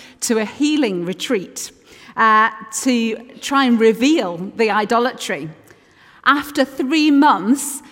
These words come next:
the man and his family were sent back to the church, and the people leading the retreat were told that no idolatry was found,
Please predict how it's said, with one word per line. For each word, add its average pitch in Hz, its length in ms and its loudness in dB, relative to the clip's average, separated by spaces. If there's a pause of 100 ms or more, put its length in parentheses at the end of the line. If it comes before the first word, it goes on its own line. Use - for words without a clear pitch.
(120)
the 240 100 2
man 247 300 6
and 233 120 2
his 233 220 -2
family 220 560 2 (180)
were 240 100 4
sent 220 400 -4
back 294 260 2
to - 120 -10
the 208 120 -6
church, - 440 -8
and 214 100 0
the 233 60 2 (140)
people 359 200 2
leading 254 460 2
the 214 100 -2
retreat 214 640 -6 (180)
were 240 120 4
told 240 400 0
that 220 240 -2
no 254 300 4
idolatry 226 760 -2 (240)
was 208 240 0
found, 208 480 -2